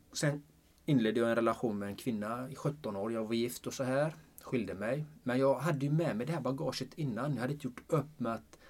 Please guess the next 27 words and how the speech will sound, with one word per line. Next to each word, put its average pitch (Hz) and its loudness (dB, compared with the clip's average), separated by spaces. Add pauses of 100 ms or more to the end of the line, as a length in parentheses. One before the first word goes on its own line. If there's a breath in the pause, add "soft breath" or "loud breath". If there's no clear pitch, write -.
(160 loud breath)
det 131 0
är 131 4
svårt 151 6
att 180 8
ändra 143 4
ett 120 -2
beteende, 117 -2
så - -4
jag 113 -2
kom 135 4
ju 104 0
med 117 0 (400 loud breath)
de 127 -2
här 131 2
vita 127 0
lögnerna 110 -2
och 110 -4
jag 127 2
visste 160 0
inte - 2
riktigt - -4
vad 151 2
det 139 0
var 156 4
jag 135 4
ville 135 4
ha. 160 4